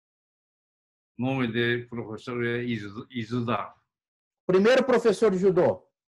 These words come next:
Speaker 1: É.
Speaker 2: E o senhor, é, quanto tempo que o senhor treinou judô lá?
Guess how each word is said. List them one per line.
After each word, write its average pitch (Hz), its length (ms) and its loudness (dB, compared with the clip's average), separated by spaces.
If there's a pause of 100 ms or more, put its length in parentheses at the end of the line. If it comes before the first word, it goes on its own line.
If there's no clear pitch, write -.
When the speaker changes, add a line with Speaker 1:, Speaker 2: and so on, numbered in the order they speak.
(320)
Speaker 1:
É. 98 420 0 (1800)
Speaker 2:
E 185 60 0
o 196 60 2
senhor, 269 480 4
é, 202 200 6
quanto 311 360 2
tempo 277 200 4
que - 60 -12
o - 20 -12
senhor 262 140 2
treinou 214 380 4
judô 175 340 6
lá? 110 340 2